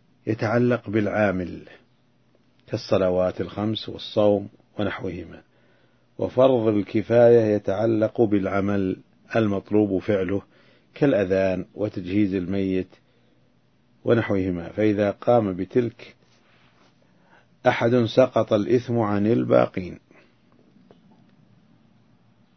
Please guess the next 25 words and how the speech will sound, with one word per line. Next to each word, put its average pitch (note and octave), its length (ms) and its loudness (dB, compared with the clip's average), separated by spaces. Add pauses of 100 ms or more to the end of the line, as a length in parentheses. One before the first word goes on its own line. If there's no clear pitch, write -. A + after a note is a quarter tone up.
(100)
أفعاله C3 540 6
صلى G#2 320 2
الله G2 280 2
عليه F#2 160 -2
وسلم، F2 480 -8
أفعال D3 300 2
النبي B2+ 420 4
صلى - 80 -4
الله G2 240 2
عليه A#2 100 2
وسلم A2 120 0
ثلاثة G#2 440 0
أقسام: - 480 -10
الأول B2 500 2
الفعل A2+ 360 0
الجبلي G#2 760 0 (260)
المحض G2+ 380 -2 (760)
الذي C3+ 340 6
تقتضيه A#2+ 600 0
الطبيعة G#2+ 500 2
البشرية G2 640 -2
كالقيام F#2+ 760 -4
والقعود F#2+ 600 -2
والأكل F#2+ 440 -6
والشرب G#2 440 -2